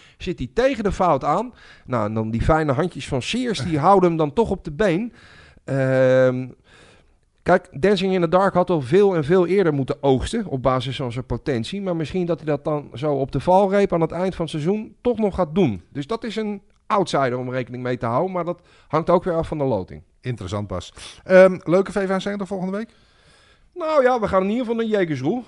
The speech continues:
Speaker 1: Eh, dat vind ik in ieder geval al, eh, een leukere baan dan Örebro. En ik heb daar een, eh, veel beter track record. Eh, resultaten uit de geschiedenis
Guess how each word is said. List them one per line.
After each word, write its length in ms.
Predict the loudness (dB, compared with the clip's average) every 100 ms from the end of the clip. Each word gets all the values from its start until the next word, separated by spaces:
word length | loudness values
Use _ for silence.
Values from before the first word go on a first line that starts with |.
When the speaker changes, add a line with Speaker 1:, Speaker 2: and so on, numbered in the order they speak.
| -6
Speaker 1:
Eh, 460 | -2 0 0 0
dat 140 | -2 -6
vind 140 | -8
ik 80 | -6
in 80 | -6
ieder 140 | -6
geval 400 | -8 -6 -4 -4
al, 380 | -4 -4 -2 -4
eh, 800 | -4 -4 -4 -4 -4 -4 -4 -6 -4
een 320 | -2 0 4
leukere 440 | 4 2 -2 -6
baan 320 | -2 -2 -2 -4
dan 180 | -4
Örebro. 520 | 0 -2 -2 -4 -2 -2
En 140 | -6
ik 100 | -8
heb 140 | -8 -6
daar 280 | -4 -2 -2
een, 120 | -2
eh, 380 | -2 -2 -2 -4
veel 180 | -2 -4
beter 320 | -2 -6 -8 -12 _
track 260 | -8 -6 -4
record. 400 | -6 -6 -8 -16 _ _ -20 -20 _ -12
Eh, 800 | -8 -4 -2 -2 -2 -2 -4 -6 -10 _
resultaten 640 | -8 -6 -6 -4 -4 -4
uit 140 | -6 -8
de 60 |
geschiedenis 500 | -10 -6 -4 -2 -4